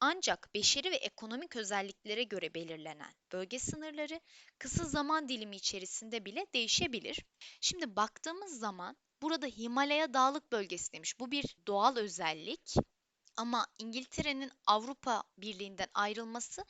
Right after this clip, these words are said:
beşeri bir özelliktir. Bu bilgilere göre demiş,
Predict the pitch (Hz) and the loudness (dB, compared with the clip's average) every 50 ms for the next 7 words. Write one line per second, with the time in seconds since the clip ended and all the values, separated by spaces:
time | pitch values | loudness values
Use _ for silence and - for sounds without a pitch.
0 | - - - - - _ - - - - - 185 - 311 226 214 202 185 180 170 | -14 -18 -20 -20 0 _ 10 12 12 12 12 10 6 4 4 2 2 0 0 0
1 | 180 175 156 165 180 - - - - - 339 - - - _ _ _ _ _ _ | 0 0 0 -2 -4 -10 -16 -14 -12 -10 -10 -10 -12 -18 _ _ _ _ _ _
2 | _ _ _ _ _ _ _ _ - 349 403 - 440 392 392 392 370 349 370 381 | _ _ _ _ _ _ _ _ 0 2 4 6 4 4 4 2 2 2 4 4
3 | 381 392 294 254 254 208 196 185 175 185 180 180 220 320 - - - | 4 4 4 4 2 2 2 0 -2 -4 -8 -6 -2 0 0 0 -2